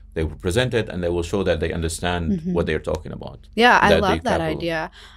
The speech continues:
Speaker 2: Um, to get my current role, uh, Log Me In did give me a take-home assessment, which was wonderful because there was no time pressure.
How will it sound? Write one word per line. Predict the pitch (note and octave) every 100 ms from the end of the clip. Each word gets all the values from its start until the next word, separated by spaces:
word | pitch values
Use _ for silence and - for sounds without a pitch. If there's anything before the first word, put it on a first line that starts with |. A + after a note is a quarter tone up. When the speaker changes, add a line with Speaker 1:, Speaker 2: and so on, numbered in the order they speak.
| -
Speaker 2:
Um, | F#3 F3 F3
to | G#3
get | G#3
my | G3
current | F#3+ A3 G#3+
role, | F3 F3+ F#3 -
uh, | - F3 F3
Log | F3 E3+
Me | F3+
In | F3
did | F3
give | F3+
me | F3 D#3+
a |
take-home | D#3+ D#3+ E3+ D#3
assessment, | - D#3+ - D#3+ - - -
which | G3+ G3
was | F#3 F3
wonderful | F3 A3+ A3 F#3+ F3
because | E3+ E3 E3
there | F3+
was | E3+ E3+
no | D#3
time | - D#3+
pressure. | F3 G#3+ G#3+ A#3+ A3+